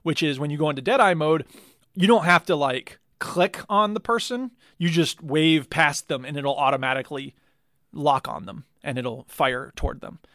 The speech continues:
So it's really nice. And I also got a card that refills my Deadeye meter,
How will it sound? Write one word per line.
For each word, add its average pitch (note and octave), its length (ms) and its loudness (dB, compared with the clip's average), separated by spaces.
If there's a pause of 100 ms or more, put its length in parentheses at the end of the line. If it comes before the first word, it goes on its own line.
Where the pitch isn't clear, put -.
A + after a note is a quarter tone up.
(300)
So G#3+ 180 4
it's G#3+ 140 4
really C4 240 8
nice. - 400 -6 (240)
And D3 720 0
I D#3 80 6
also A3 240 6
got E3 160 4
a - 20 0
card D3 380 2
that C3 340 0
refills E3 800 0
my C#3 240 0
Deadeye E3 400 0
meter, C3+ 400 -12